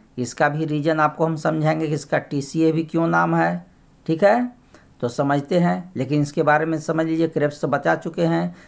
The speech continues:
कि इस चक्रीय पथ का प्रारूप जो है सर हैंस क्रेब्स नामक वैज्ञानिक ने तैयार किया था। और जब पायरुविक एसिड कोशिका की माइटोकॉन्ड्रिया के मैट्रिक्स में प्रवेश करता है,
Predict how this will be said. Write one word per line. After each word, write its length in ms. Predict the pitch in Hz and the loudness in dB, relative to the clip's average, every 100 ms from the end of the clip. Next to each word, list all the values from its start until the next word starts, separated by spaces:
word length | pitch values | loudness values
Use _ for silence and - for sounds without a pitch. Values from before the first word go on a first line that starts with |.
| - - | -10 -2
कि 80 | 190 | -2
इस 180 | 190 - | -2 -2
चक्रीय 340 | 175 175 190 | -2 0 -2
पथ 280 | 190 180 175 | 0 0 0
का 120 | - 165 | 0 0
प्रारूप 500 | - 147 143 180 180 | 4 2 2 -2 -2
जो 160 | 151 | 0
है 120 | 160 151 | 2 0
सर 320 | - 160 170 | 0 0 0
हैंस 420 | 151 151 175 175 - | 0 0 0 -4 -6
क्रेब्स 500 | 147 143 175 - 202 208 - - - 120 | -2 -2 -2 -4 -4 -4 -8 -20 -10 -2
नामक 400 | 131 139 165 135 | 0 2 0 -2
वैज्ञानिक 640 | 127 117 135 135 165 170 | -4 0 0 0 -2 -4
ने 160 | 160 165 | -4 -2
तैयार 300 | 165 170 156 | 0 0 0
किया 240 | 180 175 | 0 0
था। 380 | 175 180 185 208 - - - - | 2 0 0 -4 -16 -20 -16 -4
और 220 | 127 135 | -2 0
जब 260 | 117 202 208 | 2 2 4
पायरुविक 440 | 190 175 185 208 208 | 4 4 2 -2 -2
एसिड 340 | 180 - - | -2 -2 -6
कोशिका 400 | - 160 156 - 202 | -2 -2 0 0 0
की 160 | 226 | 0
माइटोकॉन्ड्रिया 800 | 185 165 165 180 180 170 165 190 | 0 0 -2 -4 -2 0 2 2
के 180 | 190 175 | 2 -2
मैट्रिक्स 540 | 147 143 143 226 220 240 | 2 2 0 -4 -2 -2
में 100 | 214 | 0
प्रवेश 340 | 214 196 185 | 0 0 -2
करता 360 | - 165 135 110 | -2 -2 0 0
है, 160 | 95 | -2